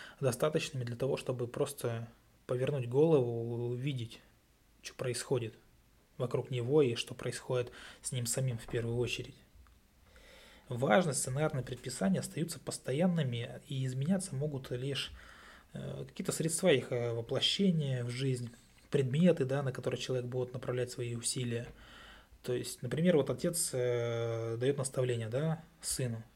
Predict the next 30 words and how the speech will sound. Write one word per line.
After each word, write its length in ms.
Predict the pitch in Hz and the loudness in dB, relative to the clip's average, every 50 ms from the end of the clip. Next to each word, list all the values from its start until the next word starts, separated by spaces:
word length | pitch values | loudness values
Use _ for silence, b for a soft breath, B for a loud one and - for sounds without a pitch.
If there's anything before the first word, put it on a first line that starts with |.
| _ _ - - - - _ - - - - | _ _ -20 -20 -20 -20 _ -20 -20 -10 -6
«Будь 260 | 131 135 185 185 - | 0 2 2 2 4
предан 260 | - 151 156 151 127 | 6 6 6 6 4
своему 280 | - - 127 131 135 131 | 2 0 2 2 2 0
лидеру». 360 | 123 123 117 113 107 113 - - - - _ _ _ _ | 0 0 -2 -4 -4 -4 -8 -16 -20 -20 _ _ _ _
Лидер 280 | - 131 185 190 180 143 | -2 0 4 6 6 4
здесь 200 | 127 135 123 - | 4 0 -2 -2
может 220 | 127 131 123 120 | 0 0 0 -2
быть 100 | 117 - | -4 -6
кто 200 | - - - 165 | -8 -4 -2 0
угодно. 480 | 156 143 135 123 131 127 117 110 110 104 - - | 0 2 2 4 4 2 2 0 -6 -8 -10 -10
Сам 320 | - - - 135 156 165 | -10 -6 -2 0 2 2
отец, 560 | 175 156 170 - 131 135 143 139 143 - - - - - | 2 2 0 -2 2 2 2 2 0 -4 -10 -10 -10 -8
президент, 840 | - - 131 151 170 151 120 120 131 143 147 139 135 131 - - | -6 -4 -2 0 0 0 0 0 -2 -2 -2 -4 -6 -8 -6 -4
родина, 800 | 127 117 113 - 123 135 139 135 135 139 135 131 135 135 131 127 B B B B B B B B B | -4 -4 -2 2 4 4 4 4 4 2 2 4 4 2 2 0 B B B B B B B B B
Бог, 840 | - 131 120 117 117 - 143 147 151 147 143 143 - - - - - 143 135 - | -6 -4 -4 -4 -2 2 6 8 8 8 8 6 2 -6 -8 -8 -8 -8 -8 -2
там, 320 | - 135 127 120 120 120 120 - - 135 131 135 - - - _ - _ - - | -2 -2 -2 -2 -4 -8 -12 -12 -12 -12 -12 -12 -14 -20 -20 _ -20 _ -18 -10
нужно 360 | - 135 156 175 151 151 147 | -2 4 4 4 4 4 2
подчеркнуть, 540 | 135 - 131 - - 143 131 - 151 143 131 | 2 2 0 2 0 0 0 0 0 0 0
как 100 | - 117 | -4 -6
говорится. 580 | 113 120 117 117 110 117 113 - - - 131 - - B B B B B B B B B B B B B | -4 -4 -4 -2 -4 -4 -6 -8 -8 -10 -10 -16 -16 B B B B B B B B B B B B B
И 80 | - | -4
сын 280 | - - - 254 247 208 | -2 0 2 4 4 6
будет 200 | 226 254 220 160 | 6 6 6 8
до 100 | 180 170 | 8 6
гроба 260 | 170 202 240 208 - | 8 8 8 8 6
хранить 380 | - - 135 139 160 160 - 143 | 2 -2 -2 0 0 0 0 4
верность 480 | 147 151 139 120 107 - - - - - - _ _ _ - _ - - - - | 4 4 4 2 -4 -8 -10 -12 -16 -20 -20 _ _ _ -20 _ -20 -20 -14 -6
кому 240 | - 160 175 185 151 | -2 2 4 4 4
угодно, 380 | 135 131 139 131 113 113 107 | 4 4 4 4 4 2 -4
да? 320 | 110 113 131 147 156 160 | -4 -2 -2 -2 -2 -4